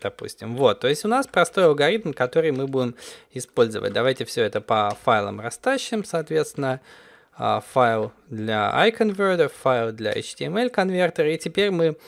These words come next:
а, ну, давайте заинжектим все это в формочку, то есть я воспользуюсь каким-нибудь D I контейнером вроде Unity для того, чтобы все это сделать. Да, вот откуда здесь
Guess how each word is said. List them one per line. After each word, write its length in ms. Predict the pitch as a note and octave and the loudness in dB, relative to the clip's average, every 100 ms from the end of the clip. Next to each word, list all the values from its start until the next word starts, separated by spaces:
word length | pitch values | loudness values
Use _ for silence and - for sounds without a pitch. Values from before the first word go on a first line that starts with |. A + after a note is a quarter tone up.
| - _ - | -20 _ -4
а, 140 | D3+ | -2
ну, 120 | G3 | 2
давайте 300 | B3 A3+ D#3+ | 6 6 4
заинжектим 640 | B2 C3+ B2 A#2+ A2 - G#2+ | 0 0 2 0 0 -4 -10
все 160 | - | -6
это 380 | G#2 - G#2 G#2 - | -6 -4 -6 -6 -8
в 220 | G#2 G2 - | -8 -8 0
формочку, 540 | A3 A3+ D#3 - A2 | 4 4 2 -4 -6
то 120 | - | -4
есть 220 | G2+ - | -4 -4
я 140 | A2+ G#2+ - | -8 -8 -8
воспользуюсь 560 | G#2+ G#2+ - A#2 G#2 - | -6 -6 -4 -4 -4 -12
каким-нибудь 560 | G#2+ - A2+ G#2+ G#2+ | -12 -8 -6 -6 -6
D 100 | A2+ | -2
I 120 | A#2 G#2 | -2 -2
контейнером 600 | A#2+ C#3+ C4 A#3+ D#3+ B2 | -4 -4 -2 0 -2 0
вроде 220 | A#2 A2+ | -2 -2
Unity 440 | A2+ A2+ G#2+ - | -6 -4 -6 -8
для 140 | G#2+ G#2+ | -10 -6
того, 220 | A2 D3+ | -2 -2
чтобы 220 | - A#2+ | -2 -14
все 160 | - A#2+ | -6 -6
это 160 | - | -6
сделать. 280 | A#2+ A2+ - | -6 -4 0
Да, 200 | C3 D3 | 6 6
вот 180 | G#2 G2+ | 6 -2
откуда 360 | A2 - D3+ A#2+ | -4 -2 -2 -2
здесь 280 | A#2 A2+ | -2 -4